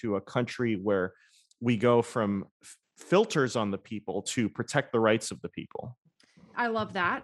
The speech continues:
Speaker 2: And it is, I think it is very interesting to note his opposition to the Electoral College. And that is part of his position in the world as a populist. And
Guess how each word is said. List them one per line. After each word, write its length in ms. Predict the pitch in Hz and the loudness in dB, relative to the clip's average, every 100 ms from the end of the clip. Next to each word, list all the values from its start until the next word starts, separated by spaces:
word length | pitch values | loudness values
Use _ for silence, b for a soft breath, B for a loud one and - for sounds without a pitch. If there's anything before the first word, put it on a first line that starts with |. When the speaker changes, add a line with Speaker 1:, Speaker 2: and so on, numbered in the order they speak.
| - | -4
Speaker 2:
And 100 | 233 | -4
it 140 | 233 - | -4 -2
is, 220 | 254 320 214 | 0 0 -2
I 60 | |
think 160 | 262 254 | -4 -4
it 80 | 254 | -4
is 160 | 247 | -4
very 300 | 202 196 190 | -4 -2 -4
interesting 440 | 170 180 - 175 170 | -6 -10 -10 -10 -8
to 120 | - | -6
note 280 | 175 170 - | -4 -4 -8
his 240 | - 202 185 | -2 -2 -2
opposition 720 | 165 170 147 - 175 - 160 | -6 -8 -8 -8 -6 -8 -10
to 160 | - 185 | -10 -10
the 120 | 156 | -8
Electoral 560 | 151 147 - - 143 147 | -10 -12 -14 -14 -14 -12
College. 460 | - - - 208 | -12 -8 -6 -6
And 240 | - 190 202 | -2 0 0
that 160 | 214 | 0
is 200 | 220 214 | 0 -2
part 420 | - - 196 214 202 | -4 -2 -2 0 -4
of 80 | 196 | -6
his 420 | 202 185 180 - | -2 0 -2 -6
position 760 | - 175 160 185 - 170 165 | -6 -4 -4 -4 -2 -4 -4
in 200 | - 180 | -4 -4
the 80 | 170 | -4
world 380 | 156 170 170 - - | -4 -4 -6 -4 -2
as 200 | 180 190 | -2 -4
a 40 | |
populist. 720 | - 156 - 151 - 185 - B B B B 240 | -6 -8 -6 -8 -8 -10 -14 B B B B 0
And 300 | 247 220 | 0 0